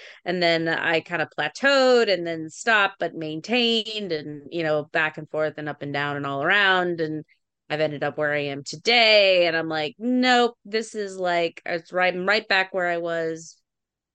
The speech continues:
before the baby, or before I got pregnant." So I was, like, getting fat, and I was like, "I don't really like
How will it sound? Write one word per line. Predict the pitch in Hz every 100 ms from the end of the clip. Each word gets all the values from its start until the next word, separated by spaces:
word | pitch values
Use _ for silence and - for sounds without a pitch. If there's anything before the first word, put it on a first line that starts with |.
| _
before | - 160 175
the | 156
baby, | 156 156 151 151 147 - _ _ _ _ _
or | 170 156 143 - _ _ _ _ -
before | 180 202 190
I | 165
got | 160 147 _
pregnant." | - 180 156 143 - -
So | -
I | - 214
was, | 330
like, | 208 160
getting | 208 190 - - _ -
fat, | 170 156 143 -
and | 170
I | 165
was | 165
like, | 147 -
"I | 190 233 233
don't | 202 175
really | 165 156
like | 160 160